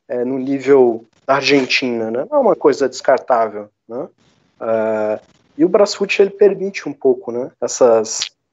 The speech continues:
releituras de um futuro que, que pra muita gente não, não é possível, né? E também pra, co-, como forma de, de minimizar esse poderio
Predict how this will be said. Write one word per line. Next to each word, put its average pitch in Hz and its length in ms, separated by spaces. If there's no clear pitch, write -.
releituras 147 600
de 139 80
um 131 60
futuro 131 640
que, 117 500
que 117 640
pra 131 120
muita 147 260
gente 135 380
não, 127 160
não 127 120
é 127 60
possível, 107 720
né? 113 220
E - 100
também 214 380
pra, 226 640
co-, 165 200
como 202 200
forma 202 400
de, 208 600
de 147 400
minimizar 175 800
esse - 220
poderio 131 920